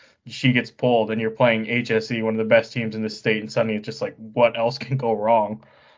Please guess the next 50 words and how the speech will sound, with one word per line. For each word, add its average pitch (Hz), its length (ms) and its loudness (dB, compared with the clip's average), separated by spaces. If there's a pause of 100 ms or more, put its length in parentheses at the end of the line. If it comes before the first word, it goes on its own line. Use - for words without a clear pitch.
(160)
Um, 110 580 2 (260)
and 120 160 2
it 123 140 2
went 139 200 2
wrong 135 440 6 (140)
<laughs> - 160 -8
in 131 100 -4
a 123 80 0
lot 131 180 2
of 139 80 0
different 139 300 0
ways. 139 360 4
And 135 100 -2
Noblesville 143 280 2
went 147 140 6
down 139 180 2
by 127 140 6
twenty-two, 143 1160 -4
I 160 80 2
think, 160 220 -4
in 147 80 0
the 139 100 0
second 139 340 -2
half, 127 300 4
and 120 140 -6
it 120 80 -8
looked 135 300 -4
like 117 360 2 (360)
it 127 140 -6
was 123 140 -8
gonna 117 240 -2
be 110 260 -6
ugly 127 360 0
and 110 80 -2
a 110 60 -4
blowout, 120 520 2
and 110 140 -4
it 110 120 -6
just, - 320 -12 (420)
you 127 120 0
know, 117 100 0
really 120 340 0
bad, 120 400 4
and 113 120 -6
what's 127 220 0
gonna 123 160 0
happen 123 200 0
from 120 160 -6
here? 127 260 2
But 110 360 -2